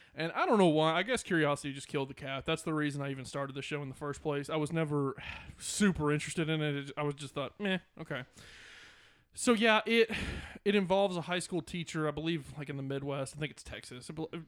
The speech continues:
involves a high school teacher who slowly but surely starts to have an inappropriate relationship with one of her students.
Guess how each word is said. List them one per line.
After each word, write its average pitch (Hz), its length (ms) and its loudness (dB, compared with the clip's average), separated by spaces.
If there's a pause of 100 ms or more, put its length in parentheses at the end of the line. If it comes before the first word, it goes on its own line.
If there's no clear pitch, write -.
(100)
involves 160 340 2
a 151 40 -2
high 160 180 0
school 147 260 -4
teacher 135 600 -6
who 139 460 0 (680)
slowly 170 540 2
but 175 160 -2
surely 143 440 0
starts 143 420 -2
to 147 80 -4
have 135 280 0
an 139 100 -4
inappropriate 135 580 -6
relationship 131 480 -10
with 131 100 -12
one 123 140 -12
of 117 60 -14
her 113 60 -16
students. - 480 -14